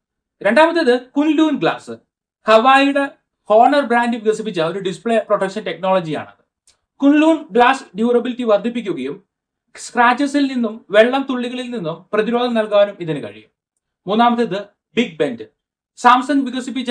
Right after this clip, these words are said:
ഒരു ഡിസ്പ്ലേ പ്രൊട്ടക്ഷൻ ടെക്നോളജിയാണിത്. കേർവ്ഡ് ഗ്ലാസ് ആണ് ഇതിൽ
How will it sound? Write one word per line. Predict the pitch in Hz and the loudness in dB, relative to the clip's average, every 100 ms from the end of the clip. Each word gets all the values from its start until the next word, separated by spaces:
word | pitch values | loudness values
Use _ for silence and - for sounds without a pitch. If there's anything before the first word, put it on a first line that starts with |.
| 240 220 | 0 0
ഒരു | 226 | -2
ഡിസ്പ്ലേ | 226 - 254 | -4 -4 -6
പ്രൊട്ടക്ഷൻ | 247 233 240 233 | -4 -4 -6 -6
ടെക്നോളജിയാണിത്. | 214 220 208 160 120 - - - _ _ _ _ 269 | -2 0 -2 -2 -8 -10 -20 -20 _ _ _ _ 2
കേർവ്ഡ് | 277 311 311 269 | 4 4 2 0
ഗ്ലാസ് | 254 254 185 | 0 0 -4
ആണ് | 143 - - | -6 -12 -14
ഇതിൽ | 196 | -8